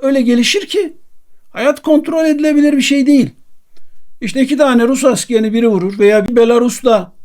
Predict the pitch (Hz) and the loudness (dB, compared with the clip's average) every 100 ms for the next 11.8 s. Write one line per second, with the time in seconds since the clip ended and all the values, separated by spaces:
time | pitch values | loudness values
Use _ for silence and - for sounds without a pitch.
0 | - - 196 202 233 233 233 202 - - | -16 -10 -8 -2 0 2 0 -4 -14 -20
1 | - 165 208 226 233 226 220 - 226 220 | -18 -4 0 2 2 2 2 0 0 2
2 | 220 214 214 208 233 233 233 - - 226 | 2 -2 -4 -2 0 2 0 -2 -12 -12
3 | 214 220 202 214 220 208 - 175 - - | -6 -6 -4 -4 -4 -4 -6 -8 -8 -18
4 | - - - 247 247 240 285 - - - | -20 -18 0 0 2 2 2 0 -8 -14
5 | - 226 226 233 - 240 240 226 233 233 | -6 -2 2 2 2 -2 0 0 2 0
6 | - 254 240 233 226 240 240 226 226 233 | -2 -2 -2 0 2 4 4 4 4 2
7 | - 226 220 - _ 190 220 196 - _ | 0 0 0 -4 _ -4 -2 -2 -8 _
8 | - 214 233 226 214 214 220 220 214 - | 0 4 4 4 2 2 2 0 0 0
9 | 220 196 - - 226 - 226 208 208 202 | 0 -2 -12 -2 -2 2 0 2 0 0
10 | 214 196 196 196 202 208 196 196 196 196 | 0 2 2 2 -2 -6 -2 -2 -2 -6
11 | 190 196 190 165 160 190 302 - | -8 -6 -6 -6 -6 -4 -4 -6